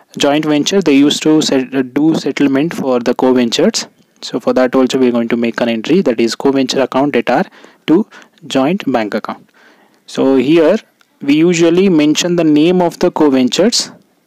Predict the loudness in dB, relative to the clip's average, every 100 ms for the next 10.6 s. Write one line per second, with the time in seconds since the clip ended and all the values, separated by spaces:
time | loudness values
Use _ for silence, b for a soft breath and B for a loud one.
0 | _ _ _ -4 0 2 4 4 4 2
1 | 2 2 2 0 -4 -6 -8 -8 -10 -18
2 | -20 _ -6 -2 0 2 2 2 2 2
3 | 2 2 0 -4 -6 -10 B B B B
4 | B 0 2 2 0 0 -2 0 -2 0
5 | -2 0 0 0 0 -2 -2 -2 -2 -2
6 | 0 0 0 -2 0 0 2 0 0 -4
7 | -2 -6 B B B 0 2 4 4 2
8 | 0 0 0 B B B 0 0 0 0
9 | 0 0 0 2 0 2 2 2 2 2
10 | 0 2 2 2 2